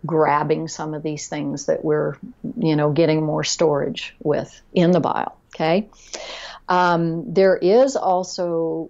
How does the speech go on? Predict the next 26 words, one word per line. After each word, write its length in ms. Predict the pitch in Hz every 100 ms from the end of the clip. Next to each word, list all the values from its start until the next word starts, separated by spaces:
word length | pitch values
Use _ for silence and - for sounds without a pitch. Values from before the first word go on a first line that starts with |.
| -
uh, 300 | 165 160 156 -
evidence, 800 | 170 190 185 160 160 - - -
uh, 260 | 165 160 160
lately 540 | 175 165 165 170 165 160
that 380 | 160 156 - 156
dem, 640 | 170 185 175 160 165 170 - - - -
uh, 320 | 165 156 160
can 520 | 156 - 175 170 170 170
be 580 | 170 160 156 156 156 - - -
anti-cancer 1400 | 170 180 190 - 160 - - 254 277 302 - 151 160 226 - _ _ - - -
and 380 | 170 170 170 165
anti-infection. 1600 | 170 170 175 175 160 160 160 165 165 170 277 277 - 151 - 151 _ -
<laughs> 420 | 165 175 - - - - - -
So, 600 | - 180 160 156 151 - - - -
uh, 420 | 165 156 151 151 -
in 280 | 170 165 165
cases 580 | 170 165 165 165 -
where 220 | 165 160 156
we 160 | 160
have 420 | 151 160 151 170
both 300 | 175 160 160
estrogen 560 | 165 160 - 170 160 160
toxicity 840 | - 156 - 160 - 160 151 156 -
and 280 | 156 156
sibo, 640 | 151 - 156 151 147 147 156
it's, 460 | 160 143 - -